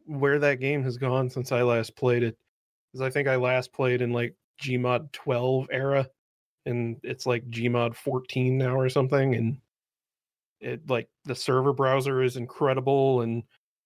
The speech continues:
there are still people making content for it, which blows my shit. Like, it's, it's a really incredible thing, that Garry's Mod.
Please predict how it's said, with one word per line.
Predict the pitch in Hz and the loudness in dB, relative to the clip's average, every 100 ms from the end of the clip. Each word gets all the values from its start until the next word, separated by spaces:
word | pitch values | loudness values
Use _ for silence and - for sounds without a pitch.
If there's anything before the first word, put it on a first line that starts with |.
| _ _ _ _ - | _ _ _ _ -2
there | 135 127 | 0 2
are | 120 | 0
still | - 165 180 | 2 4 4
people | 190 190 196 156 156 | 4 2 4 2 -2
making | 156 143 175 165 139 | 0 2 2 0 -2
content | 135 143 180 165 170 | 0 0 0 -2 -4
for | - 170 175 | -2 2 4
it, | 180 - | 2 0
which | 147 127 - | -4 -4 -6
blows | 135 131 156 151 | -2 2 2 2
my | 143 139 151 | 0 0 0
shit. | - 156 160 - | 0 0 0 -4
Like, | 147 131 123 120 - - _ _ _ _ _ _ _ _ - | -4 2 2 0 -6 -20 _ _ _ _ _ _ _ _ -10
it's, | - - - | -10 -10 -14
it's | - | -8
a | 139 143 156 | -6 -4 -6
really | 147 180 233 214 | 0 0 2 2
incredible | 190 - 190 185 180 170 - - _ _ _ - | 0 0 0 0 0 0 -4 -16 _ _ _ -4
thing, | 175 156 131 117 - _ _ _ _ - | 2 4 2 -2 -8 _ _ _ _ -4
that | 135 131 - | -4 -2 -2
Garry's | 135 135 127 | 0 0 0
Mod. | 131 135 139 | 2 2 0